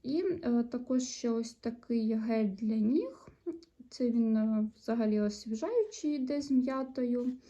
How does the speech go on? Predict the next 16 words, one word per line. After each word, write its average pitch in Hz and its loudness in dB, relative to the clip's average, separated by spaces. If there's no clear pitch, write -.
Великий 226 0
такий - -4
об'єм. 285 -4
Довикористовувала, 269 0
в 277 -4
принципі, 294 2
на 254 6
літо 349 2
для 240 2
охолодження, 302 2
якщо 233 0
там, 214 0
е, 214 0
за 226 0
день, 226 2
е, - -4